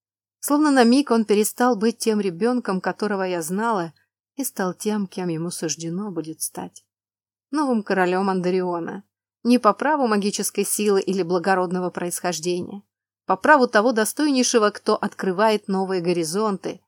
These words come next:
и ведёт народ за собой по верной дороге. Я всё равно буду рядом, так или иначе, обещаю. Как твоя наставница.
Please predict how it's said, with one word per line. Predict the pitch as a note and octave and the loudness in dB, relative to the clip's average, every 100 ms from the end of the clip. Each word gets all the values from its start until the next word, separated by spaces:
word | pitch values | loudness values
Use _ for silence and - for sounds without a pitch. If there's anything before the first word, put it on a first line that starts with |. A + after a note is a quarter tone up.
| _ _ _ | _ _ _
и | - B3+ | -2 0
ведёт | C4 D#4 D#4 | 4 2 4
народ | A3 A3+ G3 | 2 2 0
за | G3+ | -2
собой | - E3+ F3+ G#3+ | 0 0 2 0
по | G#3 | 0
верной | E3+ E3 D#3+ D#3+ | 0 0 -2 -4
дороге. | E3 E3 E3 - - _ _ _ _ _ _ _ - | -4 -4 -6 -12 -18 _ _ _ _ _ _ _ -4
Я | A3+ D4+ | 0 0
всё | - C#4 | 0 -2
равно | C#4 C#4+ | 0 -2
буду | D4+ B3+ C4 | -2 0 0
рядом, | C4+ B3+ F#3+ F3+ - _ _ | 0 -2 -6 -8 -12 _ _
так | A3+ - | -12 -6
или | B3 | -8
иначе, | C4+ B3 F3 - G3 _ _ _ | -6 -8 -10 -12 -16 _ _ _
обещаю. | G3+ F3 F3+ - F#3 F3+ F3 _ _ _ _ _ | -10 -8 -6 -6 -6 -8 -14 _ _ _ _ _
Как | - C4 | -6 -4
твоя | - B3+ | -4 -4
наставница. | B3 B3 - F3 F3 F3 - - | -4 -6 -8 -10 -10 -14 -14 -16